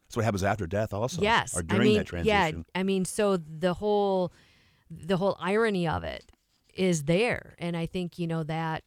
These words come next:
Speaker 2: uh, that is not an uncommon occurrence when you have those, those folks who died and, and their spirits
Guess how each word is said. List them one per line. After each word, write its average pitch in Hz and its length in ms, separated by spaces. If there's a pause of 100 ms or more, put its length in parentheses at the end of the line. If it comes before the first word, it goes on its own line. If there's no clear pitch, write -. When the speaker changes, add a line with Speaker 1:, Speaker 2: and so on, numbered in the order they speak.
Speaker 2:
uh, 156 300
that 156 160
is 160 220
not 160 400
an 156 80
uncommon 156 640 (500)
occurrence 202 760
when 165 240
you 156 100
have 143 360 (120)
those, 156 400
those 151 240
folks - 280
who 165 80
died 147 360 (320)
and, 190 240
and 185 340
their 180 200
spirits 196 880